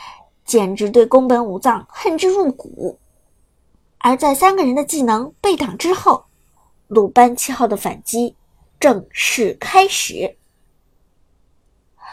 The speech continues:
“老大，其实我才是最终 boss。”电玩小子欢脱地说道，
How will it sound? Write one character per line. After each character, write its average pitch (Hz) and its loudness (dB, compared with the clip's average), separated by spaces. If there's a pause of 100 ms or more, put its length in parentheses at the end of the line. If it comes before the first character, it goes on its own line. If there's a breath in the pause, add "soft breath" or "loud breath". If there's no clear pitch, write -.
(100)
“老 254 -4
大， - -2 (560)
其 254 -4
实 302 -4 (160 loud breath)
我 190 -4
才 277 -6
是 427 0
最 349 0
终 370 2
boss。” 294 -2 (1080)
电 415 0
玩 302 0
小 277 -2
子 233 -6
欢 415 2
脱 415 -2
地 330 2
说 233 -2
道， - -4